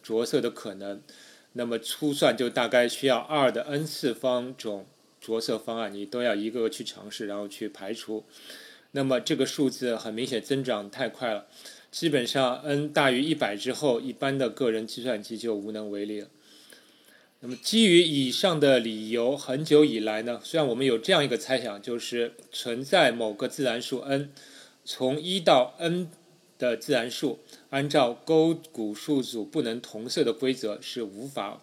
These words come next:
完成二染色。很久以来就有这样一个猜想，但是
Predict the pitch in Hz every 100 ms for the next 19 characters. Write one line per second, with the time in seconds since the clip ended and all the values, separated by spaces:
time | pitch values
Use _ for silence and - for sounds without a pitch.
0 | _ 123 107 131 117 139 123 101 95 -
1 | 110 - - - - - 127 143 147 117
2 | 113 156 117 151 139 120 110 - 123 127
3 | 113 - - - - _ _ _ _ _
4 | - 151 143 - 143 139 -